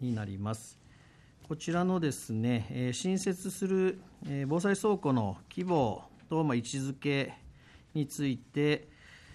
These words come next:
それと、えー、またその中の物資はですね、市のどの程度カバーする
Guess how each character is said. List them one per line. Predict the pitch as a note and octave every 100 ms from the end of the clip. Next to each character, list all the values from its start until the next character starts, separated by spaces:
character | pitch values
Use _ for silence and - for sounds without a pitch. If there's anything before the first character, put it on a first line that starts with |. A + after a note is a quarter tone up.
| - -
そ | - C#3
れ | D3+
と、 | D#3 - F3 F3 F3 - - -
え | C3 B2+ B2
ー、 |
ま | B2
た | C#3
そ | D3 E3+
の | F#3 F#3+ F#3
中 | F#3 A#3 G3+
の | D3
物 | C#3+
資 | G#3+ - E3
は | A#2+
で | G#2
す | -
ね、 | G#2+ G#2
市 | - G3
の | F#3
ど | A#2+ B2
の | C#3
程 | A#3+ A3
度 | C#3
カ | C#3
バ | B2+
ー | A#2
す | -
る | G#2 G#2 F#2+